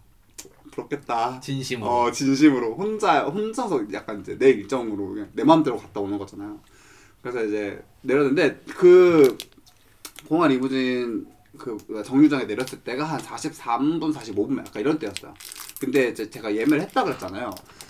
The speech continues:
Speaker 1: 그 리무진 버스 예매 시간이 사십 분 차가 있었고, 그 다음에 오십오 분 차가 있는데 제가 오십오 분을 한 거예요.
Speaker 2: 아, 간격이 생각보다 짧네.
Speaker 1: 네, 약간 짧은 친구였죠. 근데 이제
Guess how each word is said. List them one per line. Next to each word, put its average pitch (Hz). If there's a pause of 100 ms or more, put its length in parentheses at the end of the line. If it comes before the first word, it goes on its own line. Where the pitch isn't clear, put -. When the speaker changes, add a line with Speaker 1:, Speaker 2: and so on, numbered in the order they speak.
(160)
Speaker 1:
그 127
리무진 175
버스 -
예매 117
시간이 170
사십 -
분 196
차가 -
있었고, 107
그 -
다음에 143
오십오 104
분 110
차가 120
있는데 104
제가 101
오십오 104
분을 104
한 170
거예요. 101
Speaker 2:
아, 95
간격이 147
생각보다 165
짧네. 151
Speaker 1:
네, 160
약간 180
짧은 196
친구였죠. 143
근데 131
이제 107